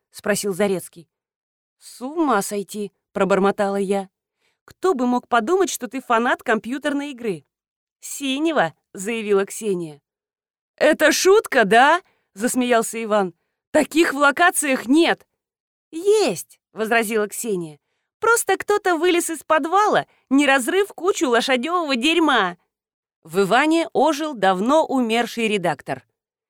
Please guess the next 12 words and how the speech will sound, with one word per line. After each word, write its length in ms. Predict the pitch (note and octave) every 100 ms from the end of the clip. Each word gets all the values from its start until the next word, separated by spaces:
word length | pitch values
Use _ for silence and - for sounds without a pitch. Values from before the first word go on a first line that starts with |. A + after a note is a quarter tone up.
| _ _ -
«Лошадиного! 880 | G#3 A#3+ - C4+ A3 C4 G3 D3+ A#2+ _ _
Погоди, 500 | - G3+ B3 G#3 B2+ _ _ _
в 120 | C#3+ D#3
Гуана 380 | G3+ B3+ D#4+
есть 300 | D4+ C#4 D#4
ещё 300 | C#4 - D#4+
один 260 | F#4+ E4 E4+
сундук!» 500 | - C#4 G3 C#3+ _ _ _ _ _ _ -
«Ага!» 680 | D4+ A4 A4 F#4 D#4 D#4 E4 _ _ _ _ -
обрадовалась 680 | E3+ F3 A3 D4 F4 E4+
его 200 | A3+ A3+
собеседница. 840 | B3+ B3+ D4 A#3 G3+ G3+ G3 G3+